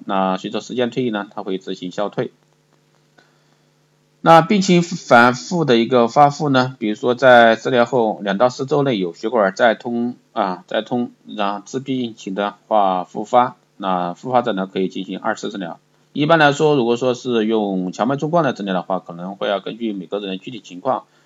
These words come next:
一般三到六次的治疗。那还有一些像比如说高原红这种的话，一般是不建议治疗，除非它不，不再回到它原来的生活地方。那还有像毛细血管这种啊，非常明显的像蜘蛛网一样的红血丝呢，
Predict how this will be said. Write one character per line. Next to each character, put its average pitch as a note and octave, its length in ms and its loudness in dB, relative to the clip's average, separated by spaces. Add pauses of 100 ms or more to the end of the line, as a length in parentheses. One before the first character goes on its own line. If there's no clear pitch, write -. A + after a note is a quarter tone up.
(100)
一 A2 160 -4
般 G#2+ 200 0
三 A2 220 -4
到 G2 480 4
六 A#2+ 180 -2
次 - 380 -10
的 E2+ 120 -10
治 - 120 -12
疗。 D#2+ 260 -8 (680)
那 C3+ 240 6
还 D3+ 140 2
有 D#3 80 2
一 - 20 2
些 D3 180 -4
像 A#2+ 600 2
比 G2 100 -6
如 G2 80 -4
说 A2+ 240 0
高 C#3 160 4
原 C3+ 120 2
红 A#2 140 -4
这 G#2 140 -4
种 F2+ 100 -6
的 E2 80 -10
话， F2+ 160 -6
一 F2 60 -6
般 F2+ 180 -8
是 F#2 220 -14
不 - 100 -20
建 A#2 260 -8
议 G2 60 -8
治 F#2+ 160 -14
疗， D#2+ 300 -12
除 - 120 -20
非 G2 120 -8
它 G#2 160 -2
不， A2 420 -10
不 - 80 -12
再 A#2+ 220 -4
回 G2+ 100 -8
到 F#2+ 120 -4
它 F#2+ 200 -2
原 F2 160 -6
来 F#2 80 -8
的 F2+ 100 -8
生 G2 200 -14
活 F#2+ 100 -10
地 G2+ 160 -10
方。 A2 280 -4 (840)
那 B2 220 4
还 B2 140 2
有 B2+ 220 2
像 B2+ 280 0
毛 G#2 140 2
细 C3+ 140 -6
血 C3+ 100 -6
管 F#2+ 240 0
这 G#2+ 160 -6
种 E2+ 280 -6
啊， F#2+ 180 -6
非 E2+ 200 -10
常 A2+ 140 -2
明 F#2+ 160 -4
显 G#2 160 -6
的 F#2 80 -4
像 G#2 240 -4
蜘 D#3 120 -8
蛛 F3 180 0
网 G#2+ 180 2
一 - 20 -6
样 F2+ 100 -6
的 F#2 120 -4
红 F#2+ 160 -10
血 G2 140 -8
丝 - 100 -16
呢， G2 200 -10